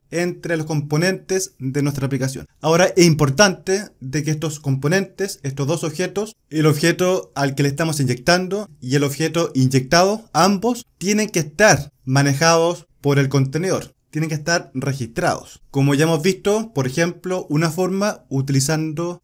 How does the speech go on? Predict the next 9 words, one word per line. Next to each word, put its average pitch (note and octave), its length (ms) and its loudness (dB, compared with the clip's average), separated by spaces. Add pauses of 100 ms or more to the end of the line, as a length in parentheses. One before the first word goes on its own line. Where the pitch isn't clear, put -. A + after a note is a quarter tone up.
la C3 160 0
notación C3 360 0
component. - 440 -2 (160)
Bien, C#3+ 260 -4 (140)
¿cómo G#3 220 2
funciona? F3+ 480 -4 (220)
En D#3+ 120 0
este A3+ 220 0
patrón G3 460 2